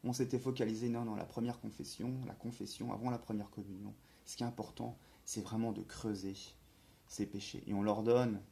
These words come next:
ces listes énormes à partir des dix commandements sur toutes les choses de mal qu'on peut avoir faites. Moi, je pense qu'il faut pas nier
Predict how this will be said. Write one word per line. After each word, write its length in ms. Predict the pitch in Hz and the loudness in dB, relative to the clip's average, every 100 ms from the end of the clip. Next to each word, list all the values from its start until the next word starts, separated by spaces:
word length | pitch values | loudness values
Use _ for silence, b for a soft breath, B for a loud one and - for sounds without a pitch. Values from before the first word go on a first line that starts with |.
| - | -18
ces 240 | - 107 101 | -6 2 4
listes 440 | 113 135 131 - - | 6 2 0 -4 4
énormes 760 | 120 120 107 110 131 123 101 98 B B B B - | 6 6 6 6 6 4 -2 -4 B B B B -4
à 100 | 107 | 2
partir 320 | 104 - 110 | 2 2 2
des 120 | 95 | 2
dix 180 | 101 127 | 0 -4
commandements 560 | 120 98 90 90 110 | -2 -2 -2 -4 -4
sur 160 | 123 107 | -4 -6
toutes 180 | - 117 | -6 -2
les 100 | 110 | -2
choses 220 | - 101 | -2 -6
de 120 | 92 | -6
mal 260 | 90 90 90 - - - - - - - - | -6 -6 -10 -14 -20 -20 -20 -20 -20 -20 -12
qu'on 100 | 107 | -10
peut 180 | - 95 | -6 -6
avoir 260 | 92 87 - | -6 -8 -12
faites. 360 | - - - - - - - - - - - - - - - - - - - - B B B B B - | -18 -18 -20 -20 -20 -20 -20 -20 -20 -20 -20 -20 -20 -20 -20 -20 -20 -20 -20 -20 B B B B B -2
Moi, 120 | 107 | 2
je 120 | 120 117 | 2 4
pense 280 | 127 131 | 2 2
qu'il 160 | - 107 | 0 -6
faut 400 | - 107 104 101 | -2 0 0 0
pas 120 | 104 101 | 2 4
nier 420 | 113 123 220 | 6 6 4